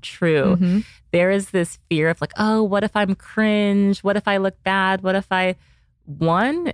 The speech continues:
Speaker 1: if people are criticizing you, that really is best case scenario, 'cause that means people are invested and they care.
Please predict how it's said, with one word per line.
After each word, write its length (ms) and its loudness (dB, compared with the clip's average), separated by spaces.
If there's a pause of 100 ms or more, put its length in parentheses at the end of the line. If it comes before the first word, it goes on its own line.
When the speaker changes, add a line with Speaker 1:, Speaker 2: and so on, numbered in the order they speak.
Speaker 1:
if 240 -2
people 260 0
are 80 0
criticizing 580 -2
you, 140 2
that 180 0
really 400 0
is 160 0
best 280 -4
case 160 -2
scenario, 400 0
'cause 160 -4
that 100 -2
means 160 0
people 260 -4
are 120 2
invested 680 -2
and 140 0
they 80 0
care. 460 -2